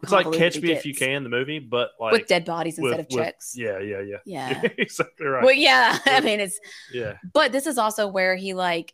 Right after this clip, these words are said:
Speaker 2: ends up in Chicago. He's in the suburbs of Chicago at this point, and this is where his reign of terror just, like, really begins.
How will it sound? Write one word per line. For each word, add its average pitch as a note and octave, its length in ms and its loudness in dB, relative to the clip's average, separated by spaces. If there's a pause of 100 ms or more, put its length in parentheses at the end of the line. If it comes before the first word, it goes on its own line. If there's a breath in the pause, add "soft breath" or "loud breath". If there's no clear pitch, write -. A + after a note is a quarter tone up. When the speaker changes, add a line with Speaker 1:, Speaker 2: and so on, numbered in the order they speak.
Speaker 2:
ends F#3+ 180 -2
up F3+ 100 -2
in F3 80 -4
Chicago. D#3 680 -6
He's F3 180 -10
in F3 80 -8
the E3 60 -6
suburbs F#3+ 540 -2
of F3+ 120 -4
Chicago F3 520 -2
at E3 120 -8
this - 160 -14
point, D#3 440 -10
and D#3 140 -6
this E3 160 -6
is F#3 120 -10
where D#3+ 220 -6
his E3 260 -8
reign E3 300 -6
of E3 80 -8
terror E3 280 -6
just, D#3+ 180 -12
like, - 260 -8 (720)
really E3+ 840 0
begins. C3+ 560 -8